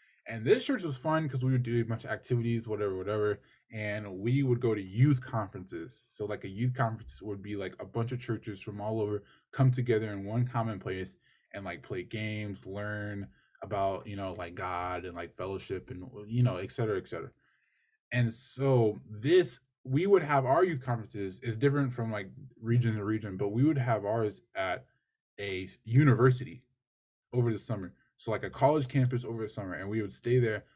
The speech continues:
for, like, a weekend or, like, you know, a weekend and then, like, two days into the week,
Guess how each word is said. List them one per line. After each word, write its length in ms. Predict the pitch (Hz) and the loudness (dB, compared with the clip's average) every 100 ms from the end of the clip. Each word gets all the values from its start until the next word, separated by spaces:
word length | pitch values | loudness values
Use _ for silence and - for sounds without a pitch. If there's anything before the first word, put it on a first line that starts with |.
| _ _ | _ _
for, 140 | - 107 | -4 -2
like, 200 | 101 - | -2 -4
a 80 | 101 | -2
weekend 520 | 107 123 123 113 107 | 2 4 4 0 0
or, 120 | 98 95 | -2 -2
like, 280 | 92 90 - | -6 -8 -14
you 120 | 104 | -10
know, 160 | 98 87 | -8 -4
a 60 | 92 | -4
weekend 420 | 101 98 98 95 | -6 -8 -8 -6
and 100 | 92 | -8
then, 100 | 92 | -8
like, 180 | 90 82 | -10 -10
two 120 | 110 | -6
days 220 | 95 95 | -4 -4
into 140 | 95 92 | -6 -8
the 120 | 92 | -6
week, 320 | 95 104 - | -6 -8 -10